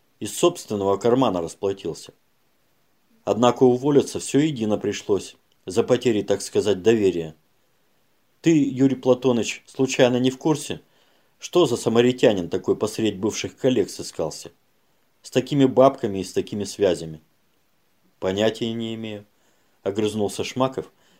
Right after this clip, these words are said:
и, собравшись с духом, перешел в контрнаступление. "Послушайте, или вы сейчас же предъявляете мне ордер, или что у вас там?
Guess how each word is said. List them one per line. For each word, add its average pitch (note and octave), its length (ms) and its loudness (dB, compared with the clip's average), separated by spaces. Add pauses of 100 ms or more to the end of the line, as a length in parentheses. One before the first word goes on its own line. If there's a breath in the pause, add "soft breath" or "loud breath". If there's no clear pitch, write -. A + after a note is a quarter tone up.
(120)
и, - 40 -12
собравшись G#2+ 600 2
с F#2+ 40 -14
духом, A2 460 -4 (160)
перешел A2 360 -2
в - 120 -10
контрнаступление. G#2+ 1120 -6 (680)
"Послушайте, C#3 720 0 (680)
или C#3 140 2
вы F#3+ 100 0
сейчас F3+ 400 2
же A2+ 100 0
предъявляете A#2 680 4
мне A#2 140 0
ордер, B2+ 400 4 (340)
или A#2 160 -4
что F3+ 300 2
у E3 40 2
вас G#2 180 2
там? D#2 240 -8